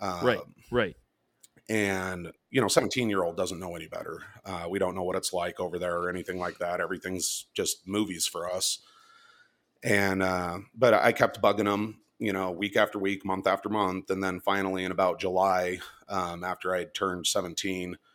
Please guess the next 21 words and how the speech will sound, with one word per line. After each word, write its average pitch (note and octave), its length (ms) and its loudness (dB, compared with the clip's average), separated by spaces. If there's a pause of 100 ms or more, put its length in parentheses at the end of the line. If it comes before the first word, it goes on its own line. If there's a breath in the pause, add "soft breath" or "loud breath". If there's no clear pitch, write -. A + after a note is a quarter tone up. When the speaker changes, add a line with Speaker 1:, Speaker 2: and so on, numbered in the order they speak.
(580)
Speaker 2:
um, F2+ 380 2
in F#2 100 0
between F2+ 400 -2
my F2 140 -4
junior F2+ 300 -4
and F2 120 -4
senior F2 240 -4
year, F2 280 -2
my F2 180 -4
mom F2 200 -2
and E2+ 80 -6
dad, F2 440 0 (240 loud breath)
uh, F2+ 240 -2
they, F2 360 -4
they F#2+ 120 0
took - 200 -4
me G2+ 120 2
out F2+ 320 2
on F2 280 0
Bear F#2 240 4
Lake F#2 480 2